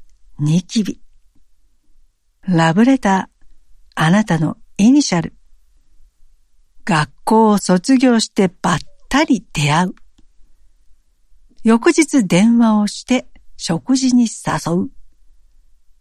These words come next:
プロポーズ。口づけはレモンの味。結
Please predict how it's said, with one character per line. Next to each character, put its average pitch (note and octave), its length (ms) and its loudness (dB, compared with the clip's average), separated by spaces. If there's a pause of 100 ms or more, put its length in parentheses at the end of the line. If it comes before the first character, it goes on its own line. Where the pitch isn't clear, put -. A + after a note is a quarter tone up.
(580)
プ - 100 -6
ロ F#3+ 100 0
ポ E3+ 300 0
ー F#3 60 0
ズ。 - 320 -14 (800)
口 G#3+ 260 -4
づ A#3+ 160 -2
け G3+ 180 -2
は F3+ 220 -2 (280)
レ D#3+ 260 0
モ A#3+ 160 2
ン A#3 160 0
の C4 300 -4
味。 F#3 400 -6 (2000)
結 A#3 240 -2